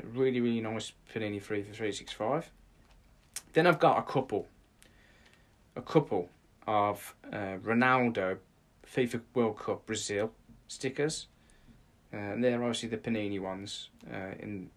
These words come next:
obviously he's, he's, he's there, stood there in his Portugal jersey, which is, you know, really, really, I love all them. Any of him in the Portugal stuff, I think it's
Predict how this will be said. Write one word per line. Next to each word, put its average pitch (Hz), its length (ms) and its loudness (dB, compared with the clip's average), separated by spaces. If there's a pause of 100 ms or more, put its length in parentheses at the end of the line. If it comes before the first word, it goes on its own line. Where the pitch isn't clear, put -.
obviously 110 240 -6
he's, 120 520 0
he's, 107 200 -6
he's 104 160 -8
there, 101 300 0
stood - 280 -4
there 107 300 0 (380)
in 120 120 0
his 117 280 0 (100)
Portugal 135 460 -2 (340)
jersey, 135 380 0 (560)
which 117 240 -4
is, 107 400 -2 (180)
you 113 100 -4
know, 98 240 -4
really, 123 320 2
really, 117 280 2
I 117 40 4
love 131 300 4
all 135 120 2
them. 98 200 -2 (840)
Any 160 320 6
of 147 100 4
him 160 160 2
in 139 120 2
the 123 60 0
Portugal 110 400 -2
stuff, - 500 -6 (920)
I 104 80 0
think 107 400 -4
it's - 500 -8